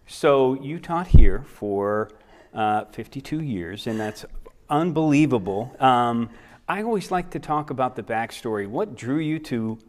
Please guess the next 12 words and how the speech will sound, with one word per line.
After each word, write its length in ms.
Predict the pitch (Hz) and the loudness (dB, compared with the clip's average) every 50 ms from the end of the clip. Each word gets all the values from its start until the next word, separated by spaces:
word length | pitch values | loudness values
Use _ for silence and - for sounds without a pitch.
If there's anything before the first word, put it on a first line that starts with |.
| _ _ | _ _
Austin 440 | - 123 135 131 - - - 120 110 | -8 -6 -6 -6 -8 -8 -8 -8 -8
Peay, 460 | 110 - 120 117 117 120 120 120 113 | -8 -8 -6 -6 -4 -2 -2 -4 -4
and, 200 | 110 104 101 101 - - - - _ - | -4 -6 -8 -12 -16 -20 -20 -20 _ -16
and 160 | - 107 98 | -14 -14 -10
have 200 | 113 135 135 131 | -8 -6 -4 -4
you 120 | 120 113 | -4 -6
talk 300 | - - 131 127 123 - | -6 -4 -6 -6 -4 -4
a 20 | 123 | -4
little 160 | 120 123 117 | -4 -4 -4
bit 180 | 101 110 110 113 | -2 -2 -2 -2
about 320 | 92 107 101 101 - - | -4 -4 -6 -8 -10 -12
that? 300 | - 87 87 85 85 - | -14 -16 -16 -16 -18 -18